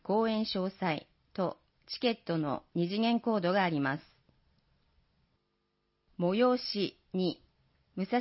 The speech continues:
村山シネマクラブ。チケット好評発売中。午前の部、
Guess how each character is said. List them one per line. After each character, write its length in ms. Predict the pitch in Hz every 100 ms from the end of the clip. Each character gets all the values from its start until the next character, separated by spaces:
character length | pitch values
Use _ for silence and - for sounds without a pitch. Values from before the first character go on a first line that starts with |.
| 240
村 240 | 233 226 220
山 360 | 156 139 - -
シ 180 | - -
ネ 120 | 175
マ 140 | 226 220
ク 120 | 208
ラ 140 | 185 151
ブ。 220 | 135 - _ _ _ _ _ _ -
チ 120 | -
ケ 100 | 240
ッ 40 |
ト 220 | - -
好 240 | 143 180 214
評 220 | 208 202
発 280 | 190 175 175
売 260 | 165 160
中。 380 | 156 - 147 123 - _ _ _ _ _ _ _ _ _ _ _ _ _ _ -
午 140 | 196
前 240 | 233 233 190
の 140 | 156
部、 260 | 135 151